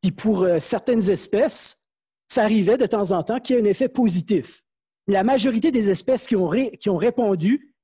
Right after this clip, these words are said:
à la proportion d'îlots de, de chaleur dans un rayon de quinze cents mètres, ben, il y avait un effet négatif. Il y a certaines,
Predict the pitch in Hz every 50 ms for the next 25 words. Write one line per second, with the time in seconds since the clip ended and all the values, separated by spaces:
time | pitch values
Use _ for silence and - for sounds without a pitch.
0 | _ _ _ _ _ _ 156 156 160 165 160 - 185 - - 180 - - 233 220
1 | 185 175 170 185 185 185 - - 190 160 151 165 160 151 151 156 143 - - 165
2 | 170 185 196 180 175 170 147 170 165 151 170 185 196 190 - - 202 170 - -
3 | 190 160 156 170 185 240 277 - - - _ _ _ _ _ _ - 202 247 285
4 | 240 - - _ _ 196 202 196 190 269 277 247 214 185 - 254 240 220 220 202
5 | 180 190 170 151 - 185 143 - - - _ _ _ _ _ _ _ _ 175 165
6 | 147 - - 262 262 - 277 269 240